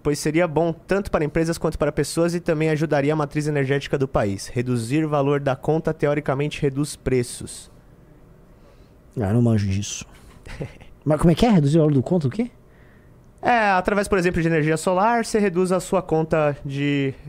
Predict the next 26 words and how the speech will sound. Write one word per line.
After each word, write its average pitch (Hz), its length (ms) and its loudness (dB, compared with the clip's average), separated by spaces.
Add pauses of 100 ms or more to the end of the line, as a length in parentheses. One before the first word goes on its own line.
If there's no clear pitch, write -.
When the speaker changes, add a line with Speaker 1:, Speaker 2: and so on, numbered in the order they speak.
(100)
Speaker 1:
é, 117 400 0
energia 127 460 -4 (500)
elétrica 110 440 -6
tradicional. 113 480 -6 (580)
Speaker 2:
Hum. 123 160 -4 (260)
Speaker 1:
Seria 131 380 -2
esse. - 260 -8 (840)
Speaker 2:
O - 80 -20
pessoal 220 300 4
falou, 208 120 6
"Renan, 202 200 6
se - 80 -8
todo 214 120 -2
dia 226 120 2
você - 160 -2
ganha 185 180 4
dele 170 180 4
no, 147 300 4
nos 135 220 0
clubes, 151 340 4
mas 202 160 4
eu 214 60 4
quero 214 160 2
ganhar 240 240 4
de 247 100 2
novo. 196 400 4